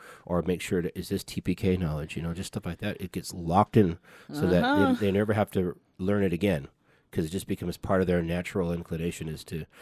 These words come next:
Speaker 1: "Hey, I wanna learn how to bowl." And they, and they find someone who's a great bowler, and they told that we don't have to go through all the, all the rigmarole and headaches of having to get everything wrong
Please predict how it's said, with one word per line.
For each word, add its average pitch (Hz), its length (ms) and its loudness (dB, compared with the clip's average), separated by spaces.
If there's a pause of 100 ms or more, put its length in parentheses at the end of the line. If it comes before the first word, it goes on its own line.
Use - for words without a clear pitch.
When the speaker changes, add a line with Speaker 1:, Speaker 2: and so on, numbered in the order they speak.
(140)
Speaker 1:
"Hey, 95 180 0 (180)
I 95 80 -6
wanna 104 180 2
learn 101 140 0
how 101 120 -4
to 92 160 0
bowl." 80 520 -2 (380)
And 82 120 -6
they, 85 140 -2
and 87 120 -6
they 85 100 -2
find 90 280 0
someone 92 200 -2
who's 85 120 -2
a 82 60 -2
great 95 320 0
bowler, 87 280 0
and 76 120 -8
they 80 80 -2
told 87 260 -4
that 98 140 -2
we 113 80 0
don't 107 80 2
have 101 80 -2
to 95 100 -6
go 98 200 0
through 98 180 -2
all 98 80 -2
the, 92 120 -4 (160)
all 104 120 -4
the 95 260 -2
rigmarole 98 560 0
and 85 120 -2
headaches 101 340 -4
of 80 100 -10
having 90 240 -8
to 90 80 -8
get 87 180 -4
everything 95 320 -2
wrong 95 300 2